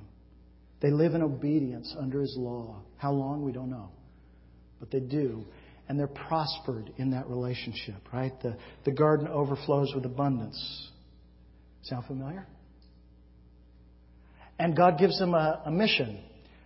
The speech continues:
There's kind of a, a close-by mission, and then there's a bigger picture mission. The close-by mission is that they are to tend the garden and to cultivate it. But that's not the only thing that He tells them. He gives them a much larger vision, actually, in chapter one. And He says,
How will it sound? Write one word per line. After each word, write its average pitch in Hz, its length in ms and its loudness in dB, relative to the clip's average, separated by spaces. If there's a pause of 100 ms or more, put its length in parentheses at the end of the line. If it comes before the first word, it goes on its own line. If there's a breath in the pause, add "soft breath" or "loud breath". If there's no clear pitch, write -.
There's 135 180 -6
kind 165 140 4
of 135 80 2
a, 127 180 0 (120)
a 131 60 -8
close-by 156 560 4
mission, 185 400 2
and 147 200 0
then 151 80 2
there's 165 160 2
a 160 60 -2
bigger 170 180 2
picture 185 380 -6
mission. 113 400 -10 (560 soft breath)
The 151 80 -2
close-by 160 680 4
mission 156 540 -2 (260 loud breath)
is 147 160 0
that 156 140 0
they 156 60 6
are 151 120 6
to 151 140 -4 (180)
tend 170 340 2
the 156 100 -4
garden 143 540 2
and 135 140 -4
to - 60 -6
cultivate 123 520 -4
it. 104 140 -16 (880 loud breath)
But 175 160 4
that's 254 220 2
not 294 120 4
the 262 120 6
only 220 200 8
thing 214 200 0
that 190 80 0
He 180 80 -2
tells 226 320 0
them. 135 120 2
He 131 140 0
gives 247 260 0
them 247 140 4
a 175 60 4
much 214 260 4
larger 196 460 2
vision, 131 340 -4
actually, 147 380 -6
in 156 120 -6
chapter 165 240 -8
one. 156 260 -2
And 135 100 0
He 139 60 0
says, 139 220 0